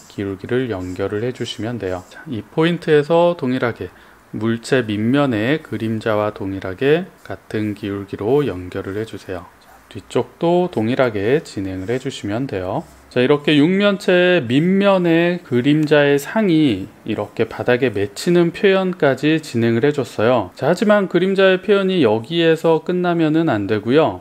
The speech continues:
지금 그린 건 어디까지나 이 육면체 밑면의 어둠 흐름입니다. 자, 빛이 약간 좌측에서 들어오기 때문에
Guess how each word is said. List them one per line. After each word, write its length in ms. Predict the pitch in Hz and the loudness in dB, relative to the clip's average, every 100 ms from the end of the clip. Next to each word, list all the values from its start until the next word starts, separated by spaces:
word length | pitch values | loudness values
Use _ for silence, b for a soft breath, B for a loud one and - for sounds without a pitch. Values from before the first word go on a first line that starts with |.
| - | -14
지금 400 | - 139 175 180 | -6 0 2 2
그린 300 | 160 160 156 | 2 2 4
건 260 | 143 160 | 2 2
어디까지나 720 | 151 135 120 139 123 127 139 | 0 -2 0 0 0 0 0
이 260 | 131 120 113 | 0 -2 -2
육면체 760 | 113 120 139 147 147 - 135 101 | -2 0 2 0 -2 0 0 0
밑면의 1000 | 104 120 139 151 156 151 131 113 156 214 - | 0 0 2 2 2 2 2 2 2 0 -4
어둠 340 | 98 104 110 | -4 -2 -2
흐름입니다. 680 | 139 131 92 92 92 101 92 - | 0 -2 -2 -8 -6 -6 -6 -6
자, 100 | 131 | -6
빛이 420 | - 165 170 190 | -2 -4 0 2
약간 400 | 131 - 151 151 | 2 4 2 2
좌측에서 640 | 147 131 - 196 202 185 - | -2 -10 -4 2 2 0 -4
들어오기 360 | 131 127 113 | -2 -2 -4
때문에 580 | - 107 104 143 135 | -2 -2 0 2 0